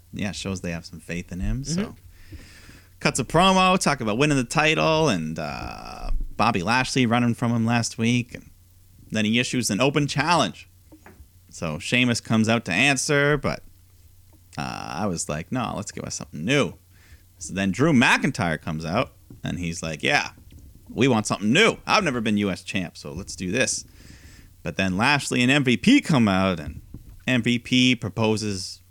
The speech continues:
Speaker 1: Lashley fight Priest so he can be a double champ. But then R K Bro come out, so everyone's here.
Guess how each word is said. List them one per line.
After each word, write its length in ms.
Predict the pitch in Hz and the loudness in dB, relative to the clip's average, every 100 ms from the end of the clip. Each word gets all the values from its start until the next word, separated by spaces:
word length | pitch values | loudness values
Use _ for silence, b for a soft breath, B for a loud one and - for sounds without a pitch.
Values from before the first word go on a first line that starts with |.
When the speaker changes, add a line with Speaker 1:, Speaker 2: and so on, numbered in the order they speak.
| - | -4
Speaker 1:
Lashley 380 | 107 104 101 | -4 -2 -8
fight 320 | 98 98 101 - | -6 -4 -4 -4
Priest 360 | 180 220 208 | 0 2 0
so 100 | - | 0
he 100 | 131 | 0
can 100 | 156 | 2
be 80 | 117 | 0
a 40 | 110 | 0
double 260 | 180 208 - | 2 2 0
champ. 420 | - 147 151 - B B B B B | 0 2 2 -2 B B B B B
But 100 | 131 | -6
then 140 | 131 139 | 0 4
R 160 | 196 | 4
K 180 | 196 156 | 4 0
Bro 320 | 110 185 - | 2 6 6
come 280 | - 131 113 | 4 2 2
out, 280 | 101 101 - - B B B B B | 4 2 0 -8 B B B B B
so 160 | - 78 | -10 0
everyone's 520 | 135 170 113 107 - | 0 2 0 -2 -4
here. 360 | 92 90 87 | -4 -2 -4